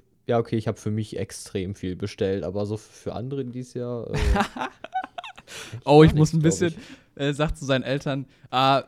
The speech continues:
Speaker 2: ich kann euch leider jeweils nur fünf Euro, so,
Speaker 1: <laughs>
Speaker 2: mehr geht nicht. Ich, ich muss grad ein bisschen aufs Geld gucken, so, dass die ganzen Streaming-Sachen, wir haben alle ganz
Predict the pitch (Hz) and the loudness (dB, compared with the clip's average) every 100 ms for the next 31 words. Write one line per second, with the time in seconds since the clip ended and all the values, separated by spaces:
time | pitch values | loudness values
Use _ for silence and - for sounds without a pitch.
0 | 143 151 156 160 143 131 139 131 131 131 | -4 -4 2 4 6 4 0 0 0 -2
1 | 131 127 131 127 127 120 135 123 123 120 | -2 -2 -2 0 0 0 -4 -6 -2 0
2 | 123 120 120 120 117 120 117 117 - 143 | 0 0 0 0 -2 -4 -4 -4 -2 -4
3 | - - 120 123 123 123 120 123 131 120 | -6 -10 -6 -6 -6 -6 -4 -4 -4 -8
4 | - 123 117 131 123 131 120 127 139 135 | -10 -10 -2 -2 0 0 0 0 -2 -2
5 | 123 123 - 127 123 127 - 123 135 120 | 0 -2 -4 -4 -2 -2 -4 -4 -2 -4
6 | 113 113 117 117 110 110 - 117 117 120 | -2 -2 -2 -2 -4 -6 -10 -10 -6 -2
7 | 117 - 120 110 110 110 - - 123 123 | -2 -2 -2 -2 -4 -8 -8 -2 0 2
8 | 117 113 120 120 113 110 113 113 110 113 | 0 -2 -4 -6 -4 -2 -2 -4 -2 -2
9 | 107 170 160 147 | -2 -2 -2 -4